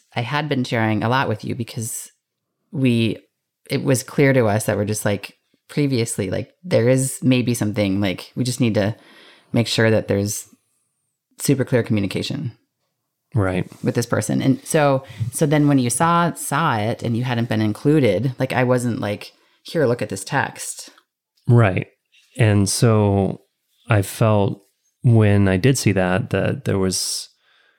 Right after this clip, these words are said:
Speaker 2: something that you were managing on your own that I wasn't aware of.
Speaker 1: Being included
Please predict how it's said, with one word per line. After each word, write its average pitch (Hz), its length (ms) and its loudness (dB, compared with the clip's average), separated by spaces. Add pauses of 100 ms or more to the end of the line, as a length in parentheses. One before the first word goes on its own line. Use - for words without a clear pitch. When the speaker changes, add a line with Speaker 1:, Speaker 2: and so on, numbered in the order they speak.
(580)
Speaker 2:
something 113 380 4
that 98 100 2
you 98 120 2
were 95 100 2
managing 95 460 2
on 92 100 0
your 92 160 0
own 92 240 0
that 95 140 0
I 92 40 0
wasn't 95 540 -2 (1000)
aware 104 340 4
of. - 360 -6 (160)
Speaker 1:
Being 123 180 0
included 110 440 -6